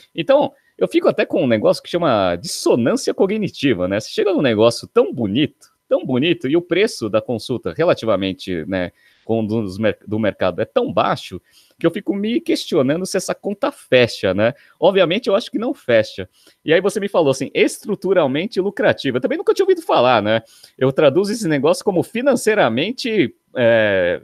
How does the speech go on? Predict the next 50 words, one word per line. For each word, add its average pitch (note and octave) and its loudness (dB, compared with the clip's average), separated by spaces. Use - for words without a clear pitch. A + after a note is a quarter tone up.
deficitária, C3 2
né? B2+ 4
Eu C3 6
acho C#3 -2
que - -4
esse D#3 0
aí D3+ 2
é E3+ 4
o, F3 0
é C3 -4
o B2+ 0
jeito E3+ -2
mais E3 -6
correto F3 0
de - -6
falar, C3 0
né? A2+ -2
Tanto C#3 -2
é D3 2
que D3+ -2
teve B2+ -4
uma B2+ -4
notícia A2+ -6
que B2 -6
a - -2
gente A2+ -8
analisou A#2 -2
no A2+ -4
Journal C#3+ -4
que - -10
eles F#3+ -4
estão A3+ -6
procurando F#3 -6
um B3 -6
novo B3 -4
sócio, D#3 0
né? A2+ -2
Pra A2 -2
até B2 -4
fazer D3 -4
uma D#3+ -2
injeção D#3+ -4
de, E3 2
de D#3+ -10
caixa. G2+ -2
Isso - -4
é F#3 4
uma F#3+ 2
das F#3+ 2
coisas. F2+ 0